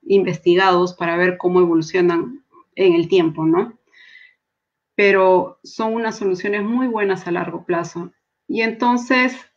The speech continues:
¿qué otra solución a largo plazo o qué solución práctica también le podemos dar nosotros, según lo que hemos estado escuchando con la charla?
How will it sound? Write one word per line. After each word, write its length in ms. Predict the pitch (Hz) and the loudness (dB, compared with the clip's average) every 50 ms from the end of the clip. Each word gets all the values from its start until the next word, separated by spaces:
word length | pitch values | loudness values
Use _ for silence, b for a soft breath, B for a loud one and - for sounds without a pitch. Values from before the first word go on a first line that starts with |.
| _ _ _ _ _ | _ _ _ _ _
¿qué 80 | - 285 | 0 0
otra 220 | 302 294 339 311 | 2 2 0 0
solución 580 | - - 254 220 208 - - - 262 277 269 - | 2 0 0 0 -2 -4 -2 0 2 2 4 4
a 40 | - | 4
largo 280 | 214 220 226 220 208 - | 2 2 2 0 -2 -2
plazo 520 | 220 220 240 240 - 262 254 - - - _ _ _ _ _ _ | -2 -2 -2 0 -2 -2 -2 -4 -8 -14 _ _ _ _ _ _
o 160 | _ - 180 - | _ -8 -6 -2
qué 180 | - 269 262 | -2 -2 -2
solución 540 | - - 269 233 196 180 - - 220 220 220 | 0 -4 0 0 0 -2 -2 -6 -6 -4 -2
práctica 400 | 226 233 233 233 220 - 180 175 | -2 -4 -2 -2 -4 -4 -4 -2
también 240 | 180 185 202 208 214 | 0 2 2 2 2
le 80 | 208 | -2
podemos 500 | 202 - 180 180 190 202 196 185 170 170 | -2 -2 0 2 2 4 4 2 0 0
dar 180 | - 190 185 175 | -2 -4 -2 0
nosotros, 540 | 175 165 160 - - 185 180 180 175 160 156 - - - | 0 -2 -2 -2 -4 -4 -4 -4 -8 -8 -8 -12 -14 -2
según 280 | - 180 180 185 196 | 2 4 6 6 6
lo 140 | 208 196 196 | 6 2 2
que 80 | - 190 | 0 0
hemos 220 | 185 185 190 - | 0 0 0 -2
estado 260 | 180 175 - 180 175 | -4 -6 -2 -2 -2
escuchando 520 | 175 165 - - 175 - 175 156 160 160 156 | -2 -4 -8 -14 -10 -6 -2 0 0 0 0
con 120 | 160 160 | -4 -4
la 120 | 165 160 | -4 -6
charla? 460 | - - 170 165 160 - - - - | -8 -8 -8 -8 -6 -8 -10 -12 -14